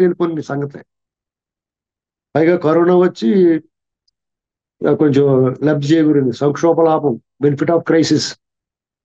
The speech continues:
ఇన్ని రకాల తప్పులు ఉండి సిగ్గు లేకుండా ఇంకనే అడ్డగోలుగా వ్యవహారం చేసి, అడ్డగోలుగా మాట్లాడి, పచ్చిబూతులు మాట్లాడి, అసెంబ్లీలో అసలు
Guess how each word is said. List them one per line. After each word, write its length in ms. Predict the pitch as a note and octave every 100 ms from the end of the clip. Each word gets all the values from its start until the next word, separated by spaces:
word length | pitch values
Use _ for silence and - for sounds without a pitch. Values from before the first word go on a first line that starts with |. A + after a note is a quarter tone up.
| _ _ _ _ _ _ _ _ _ _ _ _ _ _ _ _ _ -
ఇన్ని 160 | B2+ C3+ A#2+
రకాల 240 | C3 F3 F3+
తప్పులు 260 | E3+ E3+ F3+
ఉండి 120 | F3 F#3
సిగ్గు 200 | C#3 C3+ E3
లేకుండా 340 | F3 E3 F3 E3
ఇంకనే 260 | E3 F3+ G#3+ _ _ _ _ _ _ -
అడ్డగోలుగా 500 | G#2 A2+ D3 E3 E3+ E3
వ్యవహారం 280 | D#3 E3 E3
చేసి, 100 | E3
అడ్డగోలుగా 480 | A#2+ D3 D3 E3 F3 D#3
మాట్లాడి, 260 | C#3+ E3 -
పచ్చిబూతులు 540 | C3 A#2 C#3+ D#3+ E3+ D#3+
మాట్లాడి, 260 | D#3 D3 D#3 C#3
అసెంబ్లీలో 460 | - D3+ E3+ F3 G3 - _ D3+
అసలు 140 | D#3+